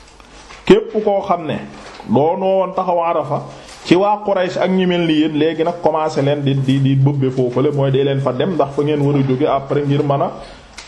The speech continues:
dem ci yi des ci aj gi. Ah? Kon Sayyidatu Aïsha nettali nañu sabab bi taxoon, ah, mu daldi suñu Boroom wàcce loolu le. Voilà.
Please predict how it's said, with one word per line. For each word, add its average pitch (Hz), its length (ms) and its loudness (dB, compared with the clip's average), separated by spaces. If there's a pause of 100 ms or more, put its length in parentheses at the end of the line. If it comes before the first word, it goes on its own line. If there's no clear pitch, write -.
(140)
dem 147 300 2
ci 135 80 2
yi 143 160 2
des 135 240 0
ci 123 80 0
aj 107 220 0
gi. 69 80 -10 (1080)
Ah? 151 460 -2 (800)
Kon 127 180 2
Sayyidatu 151 400 0
Aïsha 135 380 0
nettali 147 440 0
nañu 135 360 0
sabab 139 400 0
bi 135 100 2
taxoon, 139 420 0 (1120)
ah, 131 360 2 (260)
mu 107 180 2
daldi 127 500 0 (1000)
suñu 131 300 0
Boroom 123 320 2
wàcce 117 320 0
loolu 98 320 0
le. - 60 -4 (2250)
Voilà. 80 400 -4